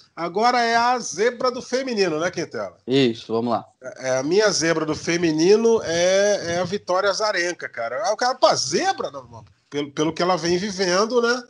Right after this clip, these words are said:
Speaker 1: E ela chegou bem aí em Cincinnati,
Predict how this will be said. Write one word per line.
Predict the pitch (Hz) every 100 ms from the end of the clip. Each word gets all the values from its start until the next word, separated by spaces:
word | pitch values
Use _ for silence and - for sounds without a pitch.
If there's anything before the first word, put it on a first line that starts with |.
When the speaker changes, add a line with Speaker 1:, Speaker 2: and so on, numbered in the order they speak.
| - - - - _
Speaker 1:
E | 139
ela | 156 202
chegou | - 226 208 208
bem | 165 175 175
aí | 156
em | 156
Cincinnati, | 147 - 160 - 190 151 170 220 - -